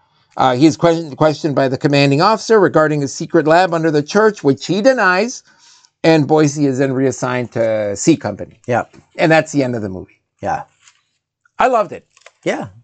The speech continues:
Speaker 1: I thought it was a great opening with, uh, the, uh, the planes and then the
Speaker 2: Planes,
Speaker 1: place
Speaker 2: the
Speaker 1: go-, plane going down to
Speaker 2: paratroopers.
Speaker 1: paratroopers.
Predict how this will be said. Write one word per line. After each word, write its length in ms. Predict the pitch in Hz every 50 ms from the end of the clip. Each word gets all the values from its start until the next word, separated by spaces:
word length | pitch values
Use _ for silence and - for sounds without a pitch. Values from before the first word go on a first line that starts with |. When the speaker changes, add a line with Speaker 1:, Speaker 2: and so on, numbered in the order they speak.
| _ -
Speaker 1:
I 180 | - 175 214 220
thought 200 | 208 220 220 214
it 40 | 208
was 120 | 190 170
a 60 | 160
great 500 | 143 - - 156 156 175 202 214 226 240
opening 520 | 226 202 214 208 214 202 180 175 175 165 160
with, 100 | 156 147
uh, 540 | 147 139 139 139 135 135 131 127 127 131 131
the, 80 | 131 139
uh, 1080 | 131 123 120 120 117 117 117 117 113 110 107 110 113 113 117 120 120 117 113 107 107
the 120 | 101 113
planes 640 | - - 160 170 175 185 190 190 190 190 190 175 151
and 140 | 151 127 127
then 80 | 127 127
the 60 | 123
Speaker 2:
Planes, 80 | 120 -
Speaker 1:
place 200 | 175 180 160 131
Speaker 2:
the 100 | 113 185
Speaker 1:
go-, 260 | 170 170 147 127 127
plane 180 | 131 175 180 175
going 220 | 175 175 170 160 160
down 160 | 160 170 170
to 60 | 156
Speaker 2:
paratroopers. 580 | - - 143 156 175 185 180 - - 202 202 165
Speaker 1:
paratroopers. 460 | 208 208 208 208 202 196 185 -